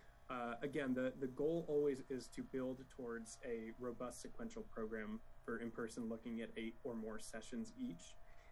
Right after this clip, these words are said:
And it may take a little bit of time to get there, especially if you're starting from scratch with a, with a new partner. Um,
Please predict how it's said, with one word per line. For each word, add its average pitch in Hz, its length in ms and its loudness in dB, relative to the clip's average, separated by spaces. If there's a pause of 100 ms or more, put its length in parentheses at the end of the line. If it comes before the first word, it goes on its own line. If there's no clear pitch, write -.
(120)
And 123 460 2
it 156 140 2
may 156 120 4
take 156 180 -2
a 151 40 4
little 147 180 6
bit 147 100 4
of 135 100 -2
time 139 180 0
to 135 60 -4
get 151 220 -2
there, 117 120 0
especially 123 400 -4
if - 80 -2
you're 233 120 -2
starting 220 340 0
from 214 160 -6
scratch 104 420 -4
with 117 140 -2
a, 104 220 -2
with 120 160 0
a 117 60 4
new 107 140 2
partner. 104 460 -2 (880)
Um, 110 380 2